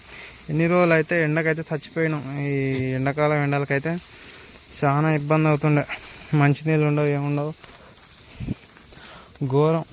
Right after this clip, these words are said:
అంత తిప్పలు పడ్డాం. ఒక టూ కేజీస్, టెన్ కేజీస్ వెళ్ళిందని మాత్రం ఎయిట్ థౌజండ్ దాకా అమ్మాలి అట్లా. మీ ఊరు సైడ్ అయితే కేజీకి ఎంత పలుకుతుందో కామెంట్ చేయరి.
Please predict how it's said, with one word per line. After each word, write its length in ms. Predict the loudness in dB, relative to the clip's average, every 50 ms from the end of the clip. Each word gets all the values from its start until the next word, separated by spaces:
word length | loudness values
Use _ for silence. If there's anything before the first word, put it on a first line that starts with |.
| -8 -8 -8 -8 -10 -6 -2
అంత 200 | 0 2 2 2
తిప్పలు 320 | 2 0 2 2 2 4 4
పడ్డాం. 180 | 2 0 -2 -6 -10 -18 -20 -20 -20 -20 -20 -20 -20 -20 -20 -10 -6 -6
ఒక 180 | -4 -2 -2 -2 -4 -6 -12 -18 -18 -18 -20 -6 -2
టూ 300 | 0 2 4 4 4 4
కేజీస్, 720 | 2 2 4 6 6 6 6 4 2 0 -2 -4 -6 -6 -6 -8 -12 -18 -20 -20 -20 -20 -20 -20 -20 -20 -20 -20 -20 -20 -20 -20 -20 -20 -20 -20 -20 -20 -20 -20 -20 -20 -20 -12 0 4
టెన్ 180 | 6 6 6 6
కేజీస్ 440 | 8 6 6 8 6 2 2 4
వెళ్ళిందని 460 | 4 4 4 4 4 4 4 4 4 4
మాత్రం 460 | 2 2 2 2 0 0 0 -2 -4 -8 -14 -18 -18 -18 -8 -2 2
ఎయిట్ 240 | 4 4 4 4 2
థౌజండ్ 380 | 0 0 0 0 0 0 0
దాకా 220 | -2 -2 -2 -4 -4
అమ్మాలి 280 | -4 -2 -2 -4 -4
అట్లా. 240 | -6 -10 -12 -14 -14 -14 -16 -20 -20 -20 -20 -20 -20 -20 -20 -20 -20 -20 -20 -20 -20 -20 -20 -20 -20 -20 -20 -20 -20 -20 -20 -20 -20 -20 -20 -20 -20 -20 -20 -20 -20 -20 -18 -18 -16 -16 -16 -16 -18 -8 -2 0
మీ 100 | 2 4
ఊరు 220 | 4 2 2 0
సైడ్ 200 | 0 0 2 2
అయితే 240 | 2 0 0 -4 -6
కేజీకి 640 | -8 -6 -4 -2 0 2 2 0 0 -4 -6 -4 -2
ఎంత 160 | -2 -2 0
పలుకుతుందో 460 | 0 0 0 0 0 -2 -4 -4 -4 -4
కామెంట్ 420 | -4 -4 -2 -2 0 0 0 0
చేయరి. 340 | 0 0 -2 -4 -6 -6